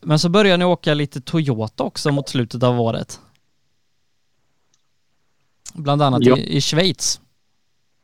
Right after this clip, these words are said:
Speaker 2: Ja, just det. Det vann vi ju det, Rally du Vin. Det stämmer.
Speaker 1: Eh, och sen, eh, vet jag inte, bli, blir det din sista tävling, eh, liksom så att säga som professionell?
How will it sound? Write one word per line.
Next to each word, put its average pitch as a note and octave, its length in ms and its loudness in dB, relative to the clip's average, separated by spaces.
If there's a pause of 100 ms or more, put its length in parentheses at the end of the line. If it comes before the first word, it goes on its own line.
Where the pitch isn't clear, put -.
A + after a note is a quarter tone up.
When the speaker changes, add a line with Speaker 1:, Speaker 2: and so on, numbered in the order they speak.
(140)
Speaker 2:
Ja, D#3+ 360 6
just B3+ 280 4
det. A2 240 4 (540)
Det F3 140 6
vann D3+ 280 4
vi G3+ 140 10
ju G3 80 8
det, D3 420 4 (520)
Rally D3 300 4
du C#3 140 4
Vin. C#3 360 2 (1400)
Det D3 120 -4
stämmer. B2 480 2 (540)
Speaker 1:
Eh, C3 260 -2 (720)
och D#3 160 0
sen, D#3 380 0
eh, D#3 440 0 (200)
vet D#3+ 200 0
jag E3 80 2
inte, D#3+ 120 0
bli, D#3+ 220 -4
blir D#3 280 2
det G3 140 0
din G3+ 240 0
sista - 460 -4
tävling, C3 720 0
eh, B2 260 0 (340)
liksom C3 480 -4
så - 100 -8
att B2 80 -4
säga C3 180 -2
som B2+ 120 -4
professionell? C3 800 -2